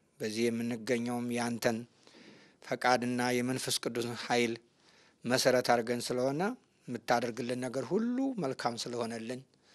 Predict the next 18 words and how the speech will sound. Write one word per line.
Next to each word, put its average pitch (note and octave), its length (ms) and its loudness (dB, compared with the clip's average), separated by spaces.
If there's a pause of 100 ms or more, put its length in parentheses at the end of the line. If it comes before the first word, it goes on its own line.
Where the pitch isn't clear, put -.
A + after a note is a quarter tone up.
(380)
ቀኑንም C#3+ 520 0
በመልካም B2+ 640 0
በፍቅር A2+ 520 -4 (460)
በትህትና B2 560 -4 (260)
በይቅርታ - 500 -4 (1400)
ከአንተ C3+ 380 -2 (100)
ጋር B2 220 2 (160)
እንድናውለው B2 680 -2 (200)
እንድንውል B2+ 500 -2
ስላረከን A#2 600 2
አሁንም A2+ 300 -2
እናመሰግንሃለን። G#2+ 1000 0 (840)
እግዚአብሔር A#2+ 340 2
አምላካችን A#2+ 580 2
እስከ - 300 0
መጨረሻው C3+ 500 2
ድረስ A#2 260 0
ደግሞ A#2+ 260 0